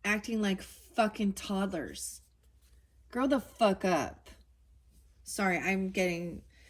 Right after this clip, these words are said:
I'm getting frustrated. And I'm not gonna go in and put myself in that position and be surrounded by those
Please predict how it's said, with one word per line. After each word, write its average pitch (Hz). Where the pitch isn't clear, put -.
I'm 208
getting 262
frustrated. 131
And 262
I'm 294
not 370
gonna 240
go 196
in 190
and 202
put 196
myself 170
in 175
that 165
position 175
and 165
be 180
surrounded 170
by 165
those 165